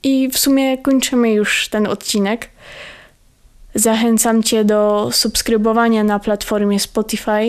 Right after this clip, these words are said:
żeby żaden podcast od Burzy cię nie ominął. Jeśli podobał ci się ten odcinek, zostaw gwiazdki i opinię na iTunes. To szalenie motywuje młodego adepta podcastowania i bardzo pomaga w rozwijaniu się.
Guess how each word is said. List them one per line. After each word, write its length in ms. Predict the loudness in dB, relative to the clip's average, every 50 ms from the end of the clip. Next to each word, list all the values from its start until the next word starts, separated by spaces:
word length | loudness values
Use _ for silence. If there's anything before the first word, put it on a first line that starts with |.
| -2 -2
żeby 580 | -2 -2 -2 -2 0 0 0 0 2 0 0 0
żaden 320 | 0 0 0 0 0 0 0
podcast 500 | 0 -2 -4 -4 -4 -4 -4 -4 -4 -6
od 160 | -4 -4 -4
Burzy 340 | -2 -2 0 0 0 0 0
cię 140 | 0 0
nie 180 | 0 0 0 0
ominął. 500 | 0 0 0 0 0 0 -2 -2 -4 -4 -8 -12 _ _ _ _ _ _ _ -20 -20 _ -20 -20 -20 -18 -18 -18 -18 -20 -20 _ -4 -2
Jeśli 320 | -2 0 0 0 0 0
podobał 340 | 2 2 2 4 4 2 2
ci 140 | 2 0 -2
się 120 | -4 -2
ten 180 | 0 0 0 2
odcinek, 760 | 0 -2 -4 -2 0 0 2 2 0 -2 -4 -8 -12 -12 -6 -4
zostaw 420 | -2 -2 0 0 0 -2 -2 0
gwiazdki 760 | 0 0 2 2 2 2 0 -2 -2 -2 -2 -2 0 0 0 0
i 300 | 0 0 0 0 -2 -4
opinię 340 | -4 -2 0 0 2 2
na 240 | 2 0 0 0 -2
iTunes. 540 | -2 -2 -4 -4 -4 -4 -4 -4 -6 -10 -14 _ _ _ -20 -20 -20 -20 -20 -20 -10 -4
To 240 | -2 0 0 0 0
szalenie 580 | 0 0 2 2 4 4 4 4 4 4 4 4
motywuje 680 | 2 2 0 0 -2 0 0 2 2 2 2 2 2
młodego 680 | 2 2 2 2 2 2 2 2 2 2 2 2 2
adepta 680 | 2 2 2 0 0 -2 -2 -2 0 0 0 0 -2 -2 -4
podcastowania 920 | -4 -4 -2 -2 -2 0 0 0 0 2 2 2 2 2 2 0 0 0
i 380 | 0 -2 0 -2 -2 -2 -4 -8 -6 _
bardzo 280 | -2 0 0 0 0 0
pomaga 360 | 0 0 0 2 2 0 0
w 40 | 0
rozwijaniu 640 | 0 0 2 2 2 2 2 2 0 0 -2 -2
się. 160 | -4 -4 -4